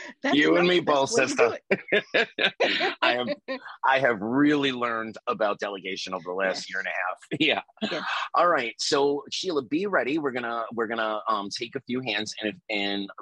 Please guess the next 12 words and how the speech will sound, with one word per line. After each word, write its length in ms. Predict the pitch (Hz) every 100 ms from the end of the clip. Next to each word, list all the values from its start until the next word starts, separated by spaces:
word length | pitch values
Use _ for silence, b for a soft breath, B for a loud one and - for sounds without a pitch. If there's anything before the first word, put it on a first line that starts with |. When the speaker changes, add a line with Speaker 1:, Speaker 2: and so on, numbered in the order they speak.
| 92 95
Speaker 2:
moments, 480 | 98 107 131 - B B -
but 80 | 117
I 80 | 123
also 320 | 151 - 151
wanted 280 | 123 123 110
to 100 | 101
give 340 | 113 110 104 - 101
Danette 340 | 110 104 101
time 240 | - 113 104
to 100 | 117
also 540 | 107 104 113 107 104 - 101
speak 460 | - - 123 123